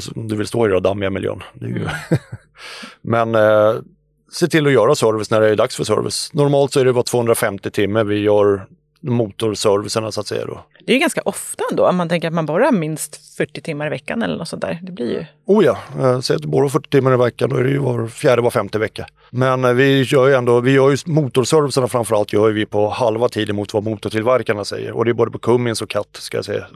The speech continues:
Speaker 1: Det är ingen skillnad. De har sagt femhundra timmar, men tack vare att våra maskiner är i sån skitig miljö konstant, så har vi sagt halva tiden. Bara för att vara säkra på att alltid ha rena, fräscha grejer och att motorn ska hålla de timmarna vi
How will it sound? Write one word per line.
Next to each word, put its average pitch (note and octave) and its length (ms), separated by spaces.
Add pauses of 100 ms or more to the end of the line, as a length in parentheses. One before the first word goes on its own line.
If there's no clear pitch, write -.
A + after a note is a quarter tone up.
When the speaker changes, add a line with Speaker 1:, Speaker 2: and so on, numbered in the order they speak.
(420)
Speaker 1:
Det A#2+ 80
är A2+ 80
ingen G#2 160
skillnad. G#2+ 280
De A2+ 120
har A2+ 100
sagt G#2+ 260
femhundra G#2+ 400
timmar, G#2+ 280
men G#2+ 140
tack A2 200
vare A2+ 100
att A2+ 60
våra A#2 180
maskiner A#2 420
är B2 260
i A#2+ 80
sån G#2+ 160
skitig A2 560
miljö G#2 320
konstant, A2 720 (680)
så A2 360
har G2+ 140
vi G2 120
sagt - 340
halva G2 320
tiden. A2+ 340 (120)
Bara G#2 260
för G2 80
att - 60
vara G#2+ 80
säkra G2 320
på - 60
att - 140
alltid G#2 260
ha G#2+ 140
rena, G2 320
fräscha F#2+ 380
grejer G2 260
och G2+ 60
att - 80
motorn G2+ 320
ska G2 120
hålla G2+ 440
de G2+ 300
timmarna F#2+ 400
vi G#2 340